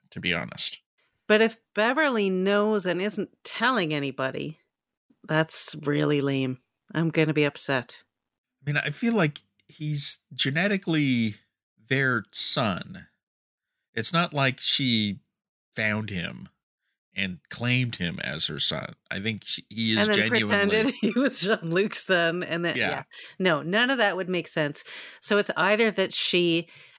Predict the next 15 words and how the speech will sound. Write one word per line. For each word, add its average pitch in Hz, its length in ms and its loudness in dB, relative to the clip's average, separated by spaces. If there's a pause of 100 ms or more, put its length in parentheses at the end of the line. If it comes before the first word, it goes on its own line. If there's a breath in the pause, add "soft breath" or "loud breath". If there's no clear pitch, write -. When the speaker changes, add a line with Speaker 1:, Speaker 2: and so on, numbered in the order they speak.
Speaker 2:
there 226 140 2
are 226 40 -4
so 381 180 2
many 302 140 4
possibilities. 196 560 0
He 196 180 0
was 175 200 0
sick 208 260 0
and 170 140 0
she - 180 -2
did 175 240 2
something 170 380 -2
to - 120 -8
save 165 440 2
him 151 580 -2